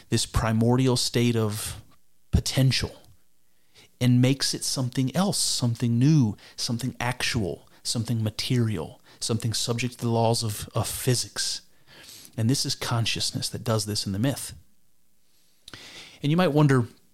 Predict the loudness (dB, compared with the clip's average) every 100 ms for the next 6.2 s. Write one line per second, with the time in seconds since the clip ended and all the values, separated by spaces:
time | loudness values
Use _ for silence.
0 | _ _ _ _ _ -4 0 2 2 0
1 | -2 -2 -2 -6 -8 -10 -10 -10 -12 -20
2 | _ _ _ _ _ _ _ -20 _ -6
3 | -2 -2 0 0 2 2 2 0 -2 -6
4 | -20 _ -4 -2 0 0 -2 -6 0 2
5 | 2 -2 -6 -4 -2 0 0 0 0 0
6 | 0